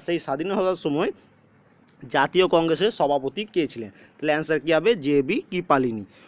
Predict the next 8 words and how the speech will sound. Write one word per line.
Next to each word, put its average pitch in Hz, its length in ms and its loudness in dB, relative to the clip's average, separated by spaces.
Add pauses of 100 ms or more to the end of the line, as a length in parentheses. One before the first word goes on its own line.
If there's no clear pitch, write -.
(140)
উনিশশো 190 340 2 (300)
আটচল্লিশ 196 560 2
সালে 180 200 4 (280)
জয়পুর 156 420 2
অধিবেশনে 170 460 2
সভাপতিত্ব 147 400 -6 (120)
ছিলেন 160 200 -2 (120)
কে? 208 100 6